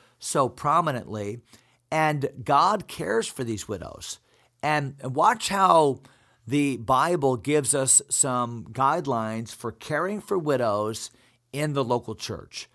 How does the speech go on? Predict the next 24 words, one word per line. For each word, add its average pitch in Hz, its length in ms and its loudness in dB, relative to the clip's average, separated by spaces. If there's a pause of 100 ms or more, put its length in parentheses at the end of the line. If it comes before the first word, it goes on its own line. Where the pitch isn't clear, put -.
(280)
So 143 160 0
verse 156 340 0
number 120 180 -4
three, 135 540 0 (460)
the 123 80 -6
Bible 127 280 0
says, 120 440 -4 (1160)
"Honor 190 420 4
widows 120 800 -2 (600)
that 139 140 0
are 131 140 4
widows 117 720 0
indeed." 104 760 -8 (680)
So, 143 640 4 (2000)
Timothy, 190 380 -2
you 190 120 -2
have 277 100 0
a - 60 -2
special - 480 -2
obligation 104 1120 -8
to, 95 720 -8 (140)
to - 120 -16 (140)
honor 117 320 -4
widows. 92 420 -10